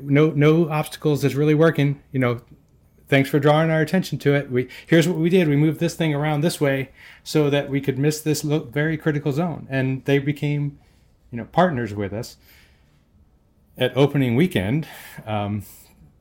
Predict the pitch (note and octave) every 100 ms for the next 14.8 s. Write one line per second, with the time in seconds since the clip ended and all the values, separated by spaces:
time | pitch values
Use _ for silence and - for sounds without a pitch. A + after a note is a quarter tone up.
0 | _ _ - - A#2 C3 B2+ - C3 C3+
1 | C3+ D3 C#3+ G#3+ G#3+ - - A2+ A#2 A#2+
2 | A2 C#3 D#3 B2+ G2 G2 C#3+ A#2 - -
3 | _ - - - _ _ _ B2 A#2 G#2+
4 | - - - _ _ - - E3 E3+ B2+
5 | - - E3 E3+ E3 - _ - E3 C#3
6 | - - C3 B2 - E3+ E3 C#3+ C#3+ C3+
7 | C3+ A#2 - - - A#2+ B2+ D3+ D3+ D3
8 | D#3+ G3+ E3 A#2+ A#2 G#2+ G2 - C3 G#2+
9 | A#2 A2 A2+ G#2 G2+ G#2 - - - C3
10 | B2 B2+ C3 C3+ A#2+ D3 B2+ A#2+ - -
11 | - _ _ - C3 A#2+ C3 - _ C#3
12 | C3+ - - A#2 D3 B2 B2+ C#3+ C3 B2
13 | A#2+ A#2+ A2 G#2 F3+ D#3+ C3 A2 C3 A#2+
14 | B2 A#2+ A2+ A#2+ A#2+ C#3+ D#3+